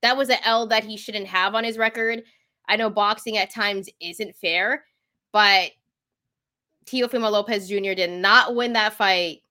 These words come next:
He didn't lose it either. And, um, it's disappointing. Uh, let's get to some comments. Uh,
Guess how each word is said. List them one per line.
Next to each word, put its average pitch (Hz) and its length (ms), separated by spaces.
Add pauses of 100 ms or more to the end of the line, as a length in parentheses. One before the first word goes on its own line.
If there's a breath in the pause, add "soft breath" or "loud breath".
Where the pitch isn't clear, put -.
(140)
He 214 160
didn't 208 320
lose 233 320
it 220 100
either. 175 540 (380)
And, 180 400
um, 165 520 (120)
it's - 160
disappointing. 196 720
Uh, 175 200
let's 208 200
get 262 140
to 285 120
some 247 180
comments. 196 760
Uh, 160 320